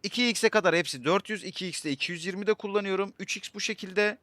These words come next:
Ee, ateş ederkenki animasyonlarım benim daha farklı. Benim ateş ederkenki açık. Ee, ateş ederkenki de böyle. İki x dahil dört yüz, yüz kırk, yüz yetmiş, yüz on beş, altmış sekiz şeklinde gidiyor.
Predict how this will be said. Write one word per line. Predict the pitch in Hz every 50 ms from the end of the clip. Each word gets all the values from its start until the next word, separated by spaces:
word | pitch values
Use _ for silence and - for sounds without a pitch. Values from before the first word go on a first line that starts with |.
| _ _ _ _ _ -
Ee, | - 151 156 -
ateş | 156 160 - 233 226 -
ederkenki | 226 185 214 202 196 - 202 202 208 - - 151
animasyonlarım | 160 170 170 170 170 165 - 175 165 165 160 156 151 139
benim | 147 151 143 127 107
daha | 120 117 147 180
farklı. | - - 196 196 - - 180 196 196 - - -
Benim | 139 160 160 156
ateş | 151 151 - 170 - 180
ederkenki | 156 160 156 143 - 170 147 151 - 175 185 196 - _ _ _
açık. | - 143 - - 220 233 - - - - -
Ee, | - 143
ateş | 131 - 175 196 208 190 180
ederkenki | 196 170 170 160 147 - 151 143 135 135 117
de | 120 107 110 120
böyle. | 175 208 214 190 185 202 208 - _
İki | - - - - 214 208
x | 190 - -
dahil | 170 175 165 156 151 139 120 113 107 - 139
dört | 151 185 202 - -
yüz, | 226 247 240 - - - - _ _ _ _ _ _ _ -
yüz | 202 214 202 -
kırk, | - 185 170 143
yüz | 185 202 175 160
yetmiş, | 175 170 - 180 180 160
yüz | 175 175 165
on | 175 165 165
beş, | 180 185 180
altmış | 170 165 - 170 -
sekiz | - 175 160 180 -
şeklinde | - 165 147 - - 139 143 160 190
gidiyor. | 170 139 156 165 151 135 139 139 160 285